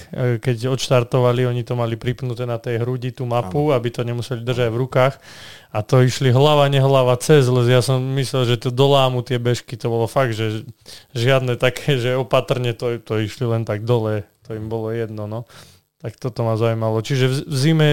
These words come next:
Speaker 1: okrem tých bežiek, sa ešte venuješ nejakému ski alpu alebo tak?
Speaker 2: Nie, v podstate v zime,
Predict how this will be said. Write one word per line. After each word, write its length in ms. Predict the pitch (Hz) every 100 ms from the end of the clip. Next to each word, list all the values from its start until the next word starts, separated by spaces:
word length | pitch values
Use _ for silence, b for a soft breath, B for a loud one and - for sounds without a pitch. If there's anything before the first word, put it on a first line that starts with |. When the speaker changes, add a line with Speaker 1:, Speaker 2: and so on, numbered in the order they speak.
| 147
Speaker 1:
okrem 300 | 147 139 131
tých 140 | 127
bežiek, 320 | 127 139 131
sa 160 | 120 127
ešte 200 | 123 -
venuješ 440 | 127 127 131 120
nejakému 320 | 127 120 120 123
ski 240 | - 139
alpu 400 | 127 123 117 127
alebo 240 | 120 113
tak? 320 | 117 123 123 - _ _
Speaker 2:
Nie, 200 | - 170
v 100 | 110
podstate 380 | 147 - 131 113
v 100 | 95
zime, 360 | 95 113 123